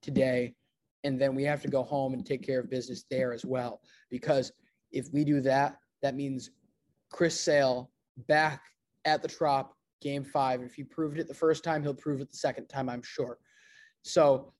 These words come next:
look out for that. But now we have the big story of the game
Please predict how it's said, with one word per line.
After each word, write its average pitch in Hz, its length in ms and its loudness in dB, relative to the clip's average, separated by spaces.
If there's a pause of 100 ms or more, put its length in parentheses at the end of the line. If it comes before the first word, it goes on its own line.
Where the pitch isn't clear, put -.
look 156 140 -2
out 151 160 2
for 151 100 -4
that. 135 340 2 (260)
But 131 100 -6
now 151 240 0
we 156 140 -2
have 151 140 -6
the 139 120 -6
big 147 260 -2
story 147 320 0
of 127 100 -2
the 127 80 -10
game 156 560 -2